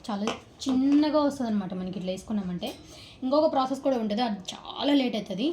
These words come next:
ఇదేంటంటే మనకి ఫాస్ట్‌గా అయిపోతదనమాట. మామూలుగా హెమ్మింగ్ చేసినట్టు కూడా చేస్తారు ఫాల్ మీద, but కాకపోతే అది ఎంత స్టిఫ్‌గా ఉండదు and ప్రాసెస్ కూడా లేట్ ప్రాసెస్ అనమాట. అది ఇంతకుముందుకు అట్లానే చేసేదాన్ని నేను. ఏంటంటే అన్-, అట్లా చేయడం వలన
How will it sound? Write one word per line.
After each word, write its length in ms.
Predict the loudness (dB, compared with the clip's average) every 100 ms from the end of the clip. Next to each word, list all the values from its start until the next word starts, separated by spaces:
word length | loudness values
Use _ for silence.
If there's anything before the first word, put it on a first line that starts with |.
| -2
ఇదేంటంటే 400 | -6 -4 -2 -2
మనకి 280 | -2 -2 -6
ఫాస్ట్‌గా 520 | -6 -2 -2 -2 -2
అయిపోతదనమాట. 680 | -2 -4 -6 -6 -6 -6 -8 -12 -18 -20 -20 -20 -10
మామూలుగా 340 | -4 0 0 0
హెమ్మింగ్ 320 | 2 2 2
చేసినట్టు 320 | 0 -2 -4
కూడా 160 | -2 -2
చేస్తారు 380 | -2 -4 -4 -4 -4
ఫాల్ 220 | -4 -2
మీద, 180 | -4 -2 -4 -6 -18 -20 -14 -4
but 180 | -4 -2
కాకపోతే 500 | -6 -6 -6 -2 0
అది 220 | 2 2 0 -2 -8 -18 -8 -2
ఎంత 160 | 0
స్టిఫ్‌గా 560 | -2 -2 -2 -2 4 6
ఉండదు 360 | 8 8 6 2 -2 -12 -20 -16 -2
and 160 | 0
ప్రాసెస్ 420 | 2 2 2 2 0
కూడా 180 | 2 2
లేట్ 320 | 4 0 0
ప్రాసెస్ 300 | -2 -2 -2
అనమాట. 260 | -4 -4 -4
అది 120 | -6
ఇంతకుముందుకు 380 | -6 -2 -2 0
అట్లానే 280 | -2 0 0
చేసేదాన్ని 460 | -2 -2 -4 -4 -4
నేను. 200 | -2 -2 -2 -14 -20 -20 -20 -20 -10
ఏంటంటే 380 | -6 0 0 2 0
అన్-, 260 | 0 -2 -4
అట్లా 180 | -4 -2
చేయడం 280 | -2 0 2
వలన 240 | 2 2